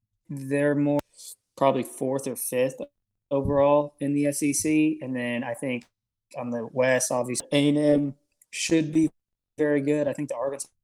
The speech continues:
A and M game is gonna be a huge game. This,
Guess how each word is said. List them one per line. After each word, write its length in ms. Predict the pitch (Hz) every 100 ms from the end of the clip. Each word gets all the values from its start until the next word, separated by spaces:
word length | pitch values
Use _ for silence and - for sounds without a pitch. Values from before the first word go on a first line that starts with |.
| _
A 40 | 131
and 140 | 127 123
M 140 | 131
game 300 | 127 131 127
is 80 | 113
gonna 120 | 117
be 140 | 117
a 40 | 104
huge 420 | - 127 123 120
game. 440 | 117 117 123 139 - _ _ _ _ _ -
This, 260 | 247 -